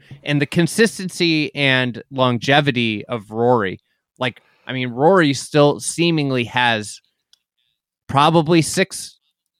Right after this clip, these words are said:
plus more years. He hasn't had any big injuries. Um,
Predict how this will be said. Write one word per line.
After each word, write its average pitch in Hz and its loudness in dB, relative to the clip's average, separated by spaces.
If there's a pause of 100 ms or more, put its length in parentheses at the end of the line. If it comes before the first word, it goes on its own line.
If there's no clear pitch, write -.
(180)
plus 180 2
more 170 2
years. 165 -2 (600)
He 139 -2
hasn't 170 4
had 160 2
any 156 2
big 131 0
injuries. 135 -2 (600)
Um, 113 -2